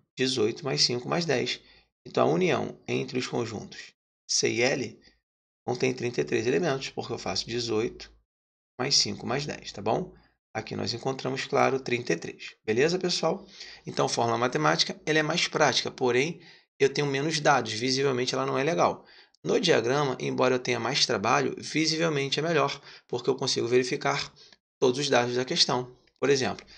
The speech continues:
se a questão me pedisse quantos elementos pertencem somente ao conjunto C, ou seja, quantos funcionários gostam somente de café?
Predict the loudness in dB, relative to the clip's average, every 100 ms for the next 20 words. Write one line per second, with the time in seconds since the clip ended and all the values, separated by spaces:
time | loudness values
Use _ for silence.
0 | -20 _ 0 2 2 2 2 -2 -2 -2
1 | -2 -6 -8 _ _ 0 2 4 2 2
2 | 2 0 -2 -2 0 0 0 -2 0 0
3 | 2 2 0 -2 -2 -2 -2 -2 -2 -2
4 | -2 0 4 4 2 -2 -8 -20 -20 _
5 | -4 0 0 -2 -2 -2 0 2 2 2
6 | -2 2 2 2 0 2 4 6 4 2
7 | 0 -2 -2 -2 -4